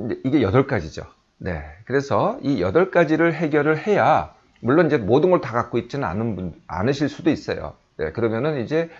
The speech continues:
자기한테 해당된 것만 해결을 하시면 됩니다. 자, 이제 진짜 원인을 알았으니 완치 훈련. 네,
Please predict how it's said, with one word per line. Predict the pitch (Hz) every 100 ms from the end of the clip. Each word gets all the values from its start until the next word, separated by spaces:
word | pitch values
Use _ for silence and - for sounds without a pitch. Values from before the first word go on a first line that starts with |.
| -
자기한테 | 101 110 95 135
해당된 | 151 143 117 104
것만 | 90 101
해결을 | 110 98 95 95 110
하시면 | 120 110 104
됩니다. | 90 82 - - - - - - - - - - -
자, | 151 104 80 -
이제 | 127 165 -
진짜 | - 180 180 185
원인을 | 151 135 139 143
알았으니 | 104 101 95 131 98 98 214 -
완치 | 104 143 -
훈련. | 170 156 95 80 - _
네, | - 69